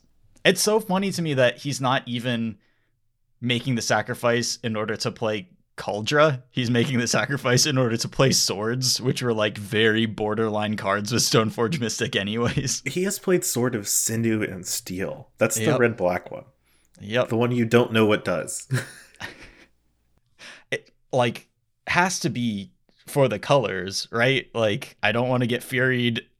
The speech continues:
Speaker 1: on this creature and something.
Speaker 2: Yeah, uh, see, I played Sword of War and Peace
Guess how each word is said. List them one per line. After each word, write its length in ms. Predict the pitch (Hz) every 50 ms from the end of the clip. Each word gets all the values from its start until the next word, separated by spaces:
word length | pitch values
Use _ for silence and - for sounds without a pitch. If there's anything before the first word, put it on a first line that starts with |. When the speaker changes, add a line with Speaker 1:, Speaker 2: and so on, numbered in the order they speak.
| _ _ -
Speaker 1:
on 360 | 131 - - 147 - 135 135
this 200 | 131 131 127 -
creature 720 | - - 143 139 117 - 135 135 143 143 139 131 - _ _ _ _ _ _ _ _ _ _ -
and 520 | 117 117 113 117 117 117 117 113 104 - - _ _ _ _ _ _ _ _ _ -
something. 600 | - - 139 131 139 139 196 196 190 196 233 240 - - - _ _ _ _ _ _ _ - - - - _ _ - -
Speaker 2:
Yeah, 360 | 117 98 76 - - - - -
uh, 40 | -
see, 220 | - - - 147 139
I 260 | - 117 131 151 165
played 720 | 165 - - - 151 147 143 131 127 120 120 120 123 - - _ _ _ _ _ -
Sword 360 | - - - - 107 110 110
of 120 | 113 98 98
War 180 | 87 90 87
and 140 | 95 104 107
Peace 440 | - 113 113 113 117 - - -